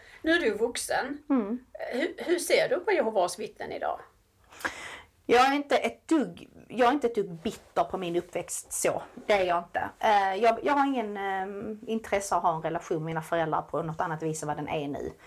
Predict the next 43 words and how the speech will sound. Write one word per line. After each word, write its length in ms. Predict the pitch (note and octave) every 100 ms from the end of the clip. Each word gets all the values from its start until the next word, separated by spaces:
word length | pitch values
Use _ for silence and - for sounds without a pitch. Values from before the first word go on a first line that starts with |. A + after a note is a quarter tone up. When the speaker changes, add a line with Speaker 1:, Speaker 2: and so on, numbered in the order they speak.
| - - _
Speaker 2:
Så 160 | - A3+
länge 280 | A#3 B3+
inte 140 | A#3+ A3+
de 220 | A3+ G3
kan 140 | F#3+
se 260 | F#3 F#3+ D#3
det 100 | D#3+
från 200 | - F3
något 180 | E3 E3
annat 280 | E3+ F3 -
perspektiv 540 | E3 - D3+ D3 D3
än 60 | D#3+
sitt 160 | D#3
eget 560 | E3+ - - - - -
så 160 | - D#3+
får 140 | -
det 80 | D#3+
vara 140 | -
så. 160 | - - - - -
Speaker 1:
Ja. 180 | A#3 A3
Speaker 2:
Då 80 |
vill 200 | F3 D3+
jag 140 | D3+ D#3
liksom 240 | D#3 D#3+
inte. 220 | E3 -
Men 100 | F#3+
det 80 | G#3
betyder 240 | G#3+ G3 A3+
inte 140 | G#3
att 60 | D3+
jag 20 |
är 40 | D3+
bitter. 280 | - - F3
Jag 120 | F#3
tänker 300 | - F#3 E3+
att 80 | E3
de 160 | B3 B3+
kan 100 | E3
inte 140 | F3
ge 120 | E3 D3+
mig 140 | C#3+
mer. 220 | C#3+ - - - - _
Speaker 1:
Nej. 240 | A3+ G#3